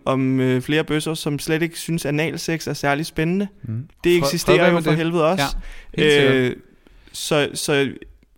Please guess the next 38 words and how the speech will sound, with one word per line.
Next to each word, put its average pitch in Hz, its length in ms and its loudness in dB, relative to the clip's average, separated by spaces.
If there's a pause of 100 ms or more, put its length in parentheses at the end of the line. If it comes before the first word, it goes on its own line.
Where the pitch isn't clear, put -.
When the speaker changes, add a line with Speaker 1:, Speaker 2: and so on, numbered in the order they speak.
(140)
Speaker 2:
Nu 160 80 2
er 180 40 2
det 202 80 4
også 170 160 2
kun, 180 120 0
hvis 170 160 -2
man 139 160 0
var 131 60 2
interesseret 175 580 0
i 165 260 -4
Speaker 1:
Ja. 139 140 2
Speaker 2:
at 135 140 -4
udforske 147 640 -2
den 120 220 -2
del 113 320 -6
af 107 80 -6
sig 113 140 -8
selv, 107 320 -6
så - 160 -6
skal 185 180 -2
man 175 100 0
Speaker 1:
Mm. 143 40 -2
Speaker 2:
selvfølgelig 160 380 -4
give 156 160 -4
det 170 80 0
et 165 100 -4
skud. 131 340 -2 (1080)
Så 135 160 -6
skal 208 160 -2
man 208 120 2
jo 147 60 2
også 147 160 0
være 139 100 0
ærlig 127 260 0
og 143 40 0
lytte 127 200 -2
efter 131 260 -4
kroppen 156 520 -2